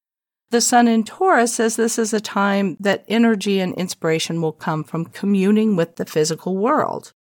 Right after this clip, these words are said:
of enjoying what the physical world offers us, and of enjoying simple pleasures, a good meal, a lovely walk, this kind of thing. <laughs> Counting our money. Taurus likes money.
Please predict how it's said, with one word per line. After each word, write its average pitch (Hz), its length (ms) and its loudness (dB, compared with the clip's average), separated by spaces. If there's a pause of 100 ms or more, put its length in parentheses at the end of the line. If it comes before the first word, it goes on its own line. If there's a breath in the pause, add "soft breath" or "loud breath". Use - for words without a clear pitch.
(220)
of 185 400 -2
enjoying 196 840 0
what 165 140 -6
the - 80 -6
physical 175 500 -8
world 170 420 -6 (120)
offers 160 480 -6
us, - 480 -10 (320)
and 165 540 -2 (100)
of 175 600 -2
enjoying 175 960 -2 (180)
simple 165 420 -4
pleasures, 208 640 0
a 151 60 -6
good 143 260 -8
meal, 185 580 2 (360)
a 170 80 0
lovely 170 480 -4
walk, 185 640 0 (320)
this 170 180 -2
kind - 280 -6
of - 100 -14
thing. - 320 -10 (200)
<laughs> 175 100 -4 (220)
Counting 233 440 0
our 233 160 4
money. 214 640 0 (280)
Taurus 143 440 -2
likes - 300 -10
money. 143 480 -8